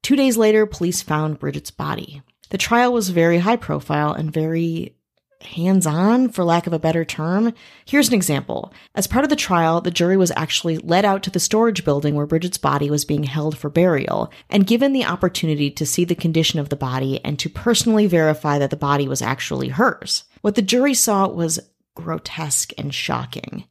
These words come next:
The remains of a woman burned alive and the horrible suffering Bridget probably endured prior to her death was not lost on these people.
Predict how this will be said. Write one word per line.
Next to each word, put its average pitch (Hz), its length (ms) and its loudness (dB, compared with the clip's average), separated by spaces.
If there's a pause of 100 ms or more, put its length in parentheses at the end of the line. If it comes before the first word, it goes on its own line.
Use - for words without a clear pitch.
(360)
The 190 80 2
remains 190 400 4
of 196 100 4
a 185 40 4
woman 175 500 2
burned 185 300 4
alive 156 460 0
and 143 120 -2
the 147 60 0
horrible 185 440 0
suffering 147 640 -2 (200)
Bridget 170 500 0
probably 170 440 2
endured 147 580 2 (260)
prior 151 380 2
to 143 140 -6
her 139 120 -4
death 139 460 -6
was 135 280 -2 (280)
not 160 380 2
lost - 540 -4
on 73 120 -4
these 67 180 0
people. - 460 -10